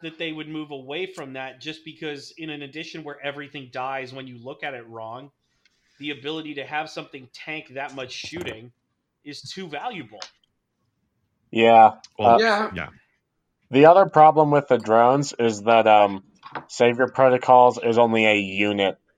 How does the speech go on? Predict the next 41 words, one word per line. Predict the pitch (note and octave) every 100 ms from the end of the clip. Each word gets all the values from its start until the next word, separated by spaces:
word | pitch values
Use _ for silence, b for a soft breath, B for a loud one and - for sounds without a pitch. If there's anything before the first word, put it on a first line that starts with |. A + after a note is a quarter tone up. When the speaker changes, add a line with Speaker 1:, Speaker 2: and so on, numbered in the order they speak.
| -
Speaker 2:
within | G#2 G2+ F#2+
three, | - G2+ F#2+ F#2 - _ _ _ -
not | G#2+ G#2 -
models | G2+ G2 G2+ G2 G2 G#2+
Speaker 3:
Mm. | G#2
Speaker 2:
within | F#2+ G2
range. | G2 F#2+ F#2+ - b b _ _
So | -
you | A#2 A2+
get | G#2+ A2+ A2+
your | A2
big | G2 B2 A#2+
string | - - - A#2+ B2 A#2+
of | G2+
drones | G#2+ G#2+ G#2 G#2 G2 F2+ - _ _ _ _ _ -
that | G#2+
is | G#2+ G#2
now | G#2+ G#2
protecting | - G#2+ - G#2+ - G2+ G2
every | G#2+ A2
single | G#2+ A#2 G#2+ G#2+
unit | G#2 G#2 G2+
in | G2+
your | G2
army | D#2+ G2 F#2+ F#2+ F#2 _ -
because | G#2 G#2+ G2
one | G2 G#2+ A2 G#2
drone | G#2 G#2 G2+
is | G2 G2
within | G2 G2+ G2
three | - G#2 G2+ G2 F#2+ _ _ _ _ _
of | A2 G2+
each | G2 -
guy, | - G#2 G2 F#2 E2+ _ _ _
and | G#2+ G#2
then | G2+
you | G2+
pull | - A2+
the | G#2+ G2+
drone | G#2 G#2 G2+ F#2+ -
that's | G2+ -